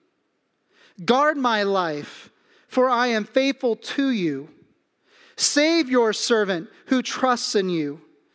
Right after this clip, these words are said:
You are my God. Have mercy on me, Lord,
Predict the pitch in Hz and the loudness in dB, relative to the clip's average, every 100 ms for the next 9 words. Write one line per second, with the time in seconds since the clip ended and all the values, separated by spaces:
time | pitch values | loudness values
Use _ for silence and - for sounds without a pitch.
0 | _ _ - 180 294 302 233 247 285 285 | _ _ -6 2 2 2 0 2 2 2
1 | 226 196 180 180 170 180 202 - _ _ | 0 -2 0 0 0 -2 -4 -8 _ _
2 | - 285 285 226 254 349 - 233 180 175 | -2 0 2 0 0 0 0 0 0 -2
3 | 170 170 160 147 | -2 0 -2 -4